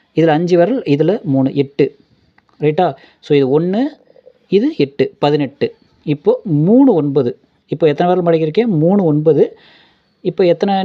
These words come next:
இருக்கு மடக்கியிருக்கேன்? ரெண்டு. So, இங்க ஏழு, இதுல அஞ்சு, இதுல ரெண்டு, ஏழு. இப்போ நாலு ஒன்பது. நாலு விரல் மடக்கிறேன், நாலு ஒன்பது.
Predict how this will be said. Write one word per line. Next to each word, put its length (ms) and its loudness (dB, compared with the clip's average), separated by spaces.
இருக்கு 300 2
மடக்கியிருக்கேன்? 540 -2
ரெண்டு. 400 -2
So, 140 0
இங்க 280 2
ஏழு, 340 0
இதுல 140 0
அஞ்சு, 360 2
இதுல 260 0
ரெண்டு, 240 -2
ஏழு. 280 0
இப்போ 360 -4
நாலு 460 2
ஒன்பது. 340 -2
நாலு 260 2
விரல் 240 -2
மடக்கிறேன், 340 -2
நாலு 180 2
ஒன்பது. 360 0